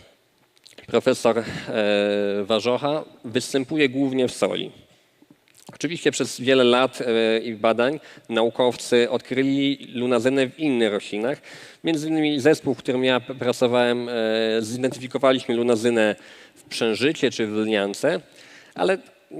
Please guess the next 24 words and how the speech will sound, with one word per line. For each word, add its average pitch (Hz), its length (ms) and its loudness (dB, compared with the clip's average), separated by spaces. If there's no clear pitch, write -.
Ostatnie 185 440 0
doniesienia 151 340 -2
naukowe 147 480 -2
mówią 147 320 -2
o 143 100 0
tym, 151 160 -6
że 139 120 -4
nie 170 120 -4
jest 143 220 4
to 117 60 0
lunazyna. 101 540 0
Jest - 180 -8
to 147 80 0
białko, 147 320 2
są 139 180 2
to 135 100 -2
białka 139 300 4
bardzo 131 320 4
podobne, 120 480 0
peptydy 120 360 -4
bardzo 120 260 2
podobne 143 300 0
do 117 140 0
lunazyny, 117 500 -2